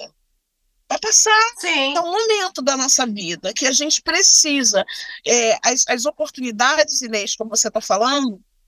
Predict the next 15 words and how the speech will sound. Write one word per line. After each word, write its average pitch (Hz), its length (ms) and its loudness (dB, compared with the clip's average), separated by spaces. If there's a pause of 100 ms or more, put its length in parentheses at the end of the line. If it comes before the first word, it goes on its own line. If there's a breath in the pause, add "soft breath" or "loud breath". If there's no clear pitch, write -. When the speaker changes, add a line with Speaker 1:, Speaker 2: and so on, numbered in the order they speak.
(560)
Speaker 1:
eu 220 120 -2
acho 240 240 -2
que 247 120 -8
as 254 140 -6
políticas 262 500 -6
públicas, 247 480 -4
elas 233 240 2
são 233 260 2
excelentes, 240 1000 0
elas 247 300 0
ajudam 247 400 -2
muito 247 480 -6
e 277 80 0
apoiam 277 520 -2
mesmo. 190 480 -8